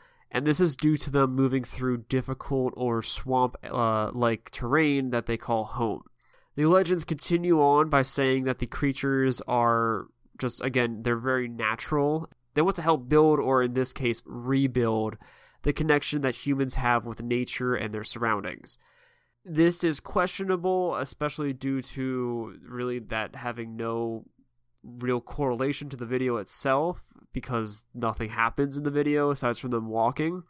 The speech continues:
But it is notable that there is some sort of story that predates the video itself,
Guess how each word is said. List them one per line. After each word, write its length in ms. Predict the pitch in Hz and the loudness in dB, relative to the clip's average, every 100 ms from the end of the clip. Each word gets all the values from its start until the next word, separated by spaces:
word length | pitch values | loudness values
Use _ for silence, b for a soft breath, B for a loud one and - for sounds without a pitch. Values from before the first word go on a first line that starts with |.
| b b | b b
But 220 | 151 156 | 4 4
it 140 | 151 160 | 4 2
is 640 | 165 170 165 143 - - - | 4 2 2 -2 -4 -6 -14
notable 800 | 160 156 151 156 143 143 131 127 | -4 4 6 4 4 2 2 0
that 340 | 117 123 120 117 | 0 -2 -2 -2
there 140 | 131 | -4
is 600 | 95 135 135 123 - - - | -2 -4 -4 -4 -4 -4 -6
some 840 | - - - - 143 139 139 139 135 | -6 -4 -2 -2 2 2 2 -2 -6
sort 480 | 127 - 147 131 117 | -2 0 2 4 2
of 120 | 117 | -2
story 720 | - - 143 131 123 120 117 | -8 0 2 4 2 2 0
that 260 | 113 - - | -4 -6 -4
predates 640 | - 139 127 131 127 - | 0 2 2 2 2 -2
the 100 | 123 | -4
video 340 | 117 117 113 | 0 0 0
itself, 680 | 101 - - 104 - - - | -2 -2 -2 -2 -6 -8 -16